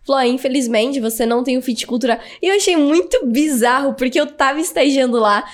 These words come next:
todo mundo falava, ex-trainees falavam pra mim que eu tinha perfil de trainee,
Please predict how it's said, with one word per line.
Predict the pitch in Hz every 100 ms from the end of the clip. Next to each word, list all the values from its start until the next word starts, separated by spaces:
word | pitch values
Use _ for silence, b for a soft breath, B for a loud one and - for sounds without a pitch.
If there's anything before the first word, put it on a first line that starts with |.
| B _
todo | - 294 320 349
mundo | 302 302
falava, | 381 - 240 214 240 254
ex-trainees | - 247 330 - 294 269 254 233 247 -
falavam | 220 220 226 220
pra | 226 233
mim | 226
que | 233
eu | 226
tinha | - 269 330
perfil | 415 294 262 262
de | 226
trainee, | 233 214 226 247